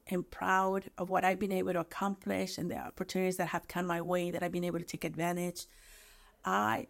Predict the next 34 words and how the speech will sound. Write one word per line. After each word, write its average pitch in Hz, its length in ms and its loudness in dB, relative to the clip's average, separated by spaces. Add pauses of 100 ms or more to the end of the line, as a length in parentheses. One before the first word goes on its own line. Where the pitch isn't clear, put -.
feel 196 400 2
so 208 880 2 (600)
amazingly 214 760 2
grateful 185 500 0
to - 180 -8
the 180 100 0
mentors, 180 640 0
to - 80 -6
the 185 140 -2
people 208 400 -2
that 196 80 0
have 175 160 0
made 190 160 0
a 170 80 -2
difference 196 500 -4
in 190 80 -2
my 196 160 0
life, 175 440 -2
or 160 60 -6
the 156 80 -4
people 185 320 0
that 180 120 0
were 170 140 0
there 170 200 0
when 180 160 0
I 175 80 0
needed 175 380 -2
them 196 240 -2
the 185 100 2
most, 175 580 -2 (360)
my 185 260 -4
teachers, 185 640 -4 (420)
my 180 140 -2
managers, 180 800 0